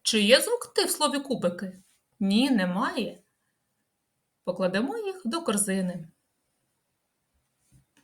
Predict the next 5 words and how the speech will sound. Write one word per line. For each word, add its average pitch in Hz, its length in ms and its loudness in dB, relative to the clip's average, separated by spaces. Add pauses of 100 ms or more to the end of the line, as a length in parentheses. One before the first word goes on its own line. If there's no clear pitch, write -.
(2250)
Що 202 360 -2
це? 294 440 -2 (640)
Це 294 300 6
самокат. 330 1200 6 (220)
Самокат. 339 1300 2